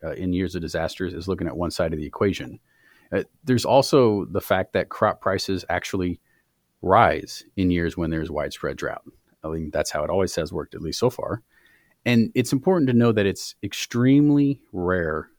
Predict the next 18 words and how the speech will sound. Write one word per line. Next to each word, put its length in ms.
for 200
a 40
complete 440
wipeout 440
in 120
a 40
crop, 280
uh, 260
certainly 400
as 140
a 40
sector, 360
but 100
even 160
for 140
an 80
individual 720
farmer, 600